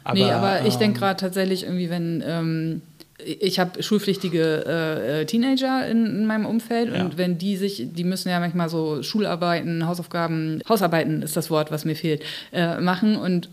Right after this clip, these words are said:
Speaker 2: w-, wenn die sich über so einen Comic Zugang dazu verschaffen, welche Person für sie vielleicht interessant ist und wo sie auch wirklich irgendwie eine, eine Bindung zu aufbauen wollen, wo sie gerne mehr drüber wissen wollten, ist so ein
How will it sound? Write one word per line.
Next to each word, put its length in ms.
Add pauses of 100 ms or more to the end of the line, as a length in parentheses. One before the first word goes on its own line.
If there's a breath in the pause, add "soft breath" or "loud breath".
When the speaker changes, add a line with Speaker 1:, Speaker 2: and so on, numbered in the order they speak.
Speaker 2:
w-, 340
wenn 480
die 260
sich 240
über 200
so 80
einen 140
Comic 340
Zugang 300
dazu 240
verschaffen, 480
welche 200
Person 400
für 140
sie 220
vielleicht 260
interessant 400
ist 100
und 160
wo 60
sie 160
auch 120
wirklich 280
irgendwie 200
eine, 360
eine 140
Bindung 260
zu 140
aufbauen 400
wollen, 260
wo 60
sie 240
gerne 220
mehr 180
drüber 240
wissen 180
wollten, 220
ist 140
so 60
ein 200